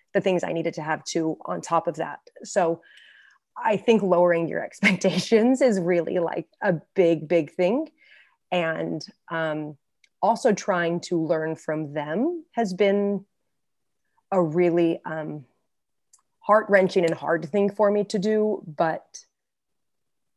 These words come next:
to see how they come out. They all come out so different that you have to know that all of these children are not the same. You know, it's,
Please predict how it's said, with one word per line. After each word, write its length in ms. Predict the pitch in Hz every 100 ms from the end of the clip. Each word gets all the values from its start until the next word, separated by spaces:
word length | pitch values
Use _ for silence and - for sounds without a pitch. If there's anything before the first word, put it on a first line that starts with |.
| _ _ _ _ _
to 680 | - 190 170 165 165 170 - - _ _ -
see 480 | - - - 220
how 180 | 196 196
they 120 | 185
come 200 | 185 175
out. 240 | 202 202 160
They 120 | 170
all 100 | 180
come 160 | 180 180
out 160 | 160
so 120 | - 151
different 500 | 185 185 190 190 175
that 160 | 170
you 60 | 170
have 240 | 170 180
to 100 | -
know 240 | 180 233 185
that 120 | 160
all 200 | 165 180
of 80 | 147
these 180 | 165 -
children 360 | - 185 185
are 100 | 180
not 200 | 165 170
the 80 | -
same. 460 | - 165 160 135 160
You 60 |
know, 180 | 165 180
it's, 180 | -